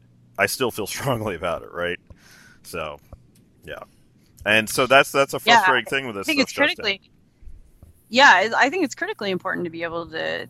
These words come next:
Speaker 2: take your data out of it. Um, I, yeah.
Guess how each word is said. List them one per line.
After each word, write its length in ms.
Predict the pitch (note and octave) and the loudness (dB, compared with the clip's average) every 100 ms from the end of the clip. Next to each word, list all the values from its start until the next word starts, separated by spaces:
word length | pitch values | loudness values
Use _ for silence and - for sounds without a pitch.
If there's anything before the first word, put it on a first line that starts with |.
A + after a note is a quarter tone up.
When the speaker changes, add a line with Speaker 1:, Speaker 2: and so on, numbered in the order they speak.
| - | -8
Speaker 2:
take 240 | F#3+ E3 | -8 -4
your 240 | E3+ E3+ E3 | -4 -4 -4
data 240 | D#3+ D#3+ | -2 2
out 260 | D#3+ D#3+ D#3+ | 4 4 2
of 140 | - | -2
it. 260 | - - - - | -4 -4 -6 0
Um, 420 | E3+ D#3 D3 - - - - - - | 2 2 -2 -8 -16 -20 -20 -20 -20
I, 340 | - - - - | -16 -16 -16 -8
yeah. 260 | - E2+ | -2 -2